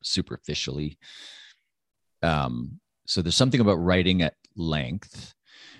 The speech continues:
that forces you to organize and crystallize your thinking. And David and I have talked about this, and we both agree that it's like you, you start writing a topic because you have an idea, but you don't,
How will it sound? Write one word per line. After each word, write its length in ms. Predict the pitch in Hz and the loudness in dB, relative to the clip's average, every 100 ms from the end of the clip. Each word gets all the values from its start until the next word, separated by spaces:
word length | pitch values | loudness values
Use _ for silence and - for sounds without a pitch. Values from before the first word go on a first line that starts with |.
| _ - | _ -12
that 240 | 82 82 - | -2 -2 -2
forces 840 | - - 98 101 - 98 78 78 | -12 0 4 4 4 0 0 -2
you 400 | 78 76 73 73 - - | -2 0 0 -4 -8 -12
to 640 | - 87 76 73 69 67 - _ _ _ _ _ - | -4 -2 0 -2 -4 -8 -10 _ _ _ _ _ 2
organize 800 | 101 107 98 87 80 76 78 76 | 4 6 4 2 2 0 -2 -4
and 140 | 76 | -8
crystallize 840 | - - 95 - 82 76 71 71 - | -4 -2 0 0 -2 0 -2 -4 -6
your 120 | 64 | -10
thinking. 600 | - 78 - 58 50 71 - _ _ _ - | -8 -8 -8 -14 -14 -16 -20 _ _ _ -4
And 300 | 90 85 76 | 0 0 0
David 320 | 87 101 90 | 2 2 2
and 100 | 80 | 0
I 60 | 78 | -4
have 120 | 73 | -4
talked 280 | - 71 - | -4 -6 -6
about 220 | 71 67 | -10 -10
this, 180 | 69 - | -10 -10
and 100 | 73 | -8
we 80 | 73 | -8
both 260 | 76 71 | -6 -8
agree 300 | 71 69 73 | -8 -8 -8
that 120 | 65 65 | -8 -10
it's 140 | - | -8
like 200 | 76 - | -8 -4
you, 180 | 95 98 - _ | -4 -4 -10 _
you 100 | 107 | -2
start 320 | 107 - 160 | 0 4 4
writing 400 | - 104 101 98 - | 6 4 6 2 0
a 80 | 87 | -4
topic 480 | - 82 - 78 - | 0 0 0 -8 -6
because 440 | 82 - 92 85 82 | -10 -4 -2 -2 -2
you 120 | 82 | -2
have 160 | 107 | 0
an 100 | 87 | 0
idea, 540 | 78 80 73 104 80 - | 0 -2 0 0 2 0
but 140 | - | -6
you 140 | 87 104 | -2 2
don't, 220 | 127 | 2